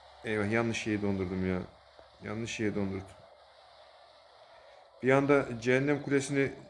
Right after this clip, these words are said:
çoklu zannettim. Heyecan yaptık ya. Şu korucunun özelliğine bastım. Şuraya basalım. Şuraya basalım. Hadi, hadi, hadi birlikler, hadi öldünüz, hadi.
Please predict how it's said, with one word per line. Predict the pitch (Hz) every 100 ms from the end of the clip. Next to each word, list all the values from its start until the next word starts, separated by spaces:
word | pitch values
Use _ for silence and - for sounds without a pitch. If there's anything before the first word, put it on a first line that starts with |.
| -
çoklu | - 127 147
zannettim. | 131 123 113 - 147 147 - - - - - - - - - - - -
Heyecan | 98 113 127
yaptık | 131 110 - -
ya. | 107 101 113 - - - - - - - - - -
Şu | -
korucunun | - 113 113 120
özelliğine | 113 117 110 120 110
bastım. | 107 - 123 127 - - - - - - - - - - - - - - -
Şuraya | - 139 113 104
basalım. | 107 110 117 113 - - - - - - -
Şuraya | - 113 117 110
basalım. | 104 113 113 120 - - - - - - - - - - - -
Hadi, | 127 123
hadi, | 131 139
hadi | 131 151 131
birlikler, | 131 147 147 127
hadi | 147 139 131
öldünüz, | 147 156 156 135
hadi. | 160 143 131